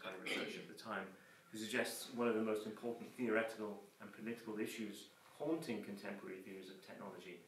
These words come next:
is the opposition of the digital to the real. So what these, this research was doing, and w-, which was emerging in the nineteen nineties, was trying to really argue that online communication and online culture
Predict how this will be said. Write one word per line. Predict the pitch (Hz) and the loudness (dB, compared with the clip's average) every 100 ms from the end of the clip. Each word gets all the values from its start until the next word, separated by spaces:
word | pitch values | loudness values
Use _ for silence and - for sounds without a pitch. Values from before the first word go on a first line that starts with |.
| - - - | -20 -20 -14
is | 117 | -6
the | - 104 | 0 2
opposition | 104 104 107 104 101 | 2 0 0 0 -2
of | 95 | -4
the | 98 | -4
digital | 104 - - - | -4 -6 -10 -10
to | |
the | 92 92 | -10 -4
real. | 104 - - - - - | -4 -4 -8 -14 -20 -18
So | - 117 | -6 0
what | 110 - - | 6 8 8
these, | 127 127 117 - - - - - - - - | 6 6 6 4 -8 -12 -12 -14 -14 -12 -8
this | 113 - | -6 -2
research | 110 - 117 - - | -2 2 4 4 2
was | 107 | -2
doing, | 98 143 156 101 - - - - - | 2 6 6 6 0 -8 -16 -18 -10
and | 107 101 | -8 -6
w-, | 104 - 95 - | -6 -6 -8 -8
which | 117 - | -6 -4
was | 104 | 0
emerging | 104 117 107 101 | 4 6 6 2
in | |
the | - | 0
nineteen | - - 196 | -2 -4 -6
nineties, | 190 185 101 92 | -6 -8 -10 -8
was | 98 - | -10 -6
trying | 107 107 | -4 -4
to | 104 | -2
really | 107 104 101 - - - - 117 | -2 0 -2 -8 -18 -20 -14 0
argue | 120 110 110 101 101 - - - - - | 2 2 0 -2 -6 -14 -20 -20 -12 -6
that | - - - - - - - | -4 -6 -12 -18 -20 -10 0
online | 117 110 104 | 4 6 4
communication | - 113 104 104 101 101 | 2 0 0 0 0 0
and | 101 | -2
online | 101 101 98 98 - | -2 -2 -4 -6 -6
culture | 104 101 - | -4 -4 -6